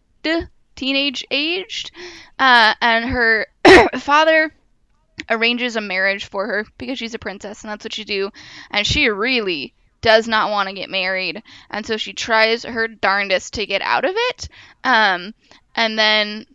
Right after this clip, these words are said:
the rest of the series is kind of her dealing with the fact that she's a princess and she can't really go anywhere without being recognized or do anything without people being afraid to get to know her because they're afraid of her dad. Um,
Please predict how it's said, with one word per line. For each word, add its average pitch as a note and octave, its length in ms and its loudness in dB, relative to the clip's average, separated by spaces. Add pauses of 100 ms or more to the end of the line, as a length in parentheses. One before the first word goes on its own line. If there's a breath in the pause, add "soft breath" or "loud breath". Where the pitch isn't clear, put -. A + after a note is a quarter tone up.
(360)
the G#3+ 200 -2
rest A3 280 0
of A3+ 80 -8
the A3 120 -2
series A3 640 -4
is G3 340 -4
kind G3+ 300 -8
of G#3+ 180 -2
her A3 420 -4
dealing G#3 360 -8
with G#3 80 -10
the A3 80 -10
fact G#3 260 -4
that - 140 -12
she's A3+ 180 -10
a G3+ 60 -12
princess A#3 600 -6
and F3 240 -12
she G3+ 140 -10
can't - 240 -12
really A3 220 -8
go A3 280 -2
anywhere C#4+ 440 -2
without C4 260 0
being B3+ 260 -6
recognized A#3 680 -6
or - 60 -12
do A#3 180 -6
anything A#3 380 -4
without F#3 280 0
people G#3+ 280 -8
being G3+ 260 -10
afraid G3+ 540 -2 (540 loud breath)
to A#3 140 -4
get - 280 -2
to A#3 100 -6
know F#3 220 0
her C#4+ 260 0
because A#3 380 -6
they're E3 300 -4
afraid F3+ 360 -10
of - 80 -14
her - 100 -16
dad. A#3+ 560 -4 (200)
Um, F#3 600 -6